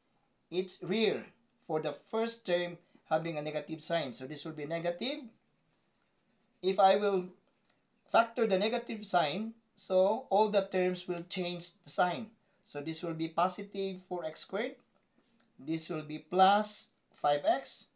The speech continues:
And then change this one to negative.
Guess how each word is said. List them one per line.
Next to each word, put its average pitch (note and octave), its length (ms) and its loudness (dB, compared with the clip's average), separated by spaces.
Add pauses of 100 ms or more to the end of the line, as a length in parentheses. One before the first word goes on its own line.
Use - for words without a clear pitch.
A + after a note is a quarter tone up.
(360)
And D#3+ 180 -6
then F3+ 380 2
change F3+ 400 -2
this - 160 -12
one F3+ 280 0
to A3 280 0 (1400)
negative. C3 640 -6